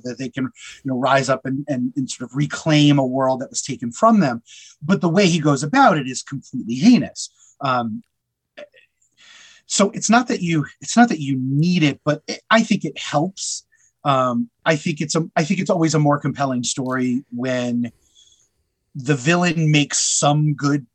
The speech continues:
points and the hero still has to take them down, um, where it becomes as much a philosophical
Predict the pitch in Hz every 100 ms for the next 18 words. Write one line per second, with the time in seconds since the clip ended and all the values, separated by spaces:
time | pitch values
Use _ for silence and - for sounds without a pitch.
0 | - 147 151 233 - - - - _ _
1 | _ _ _ _ _ _ _ _ _ _
2 | _ - 165 160 156 190 180 156 - 170
3 | 151 156 147 143 - 156 - 135 127 131
4 | 135 147 156 _ _ _ _ - 143 127
5 | 135 147 151 143 156 143 - _ 165 147
6 | 156 156 151 - 147 135 - 139 135 147
7 | 151 143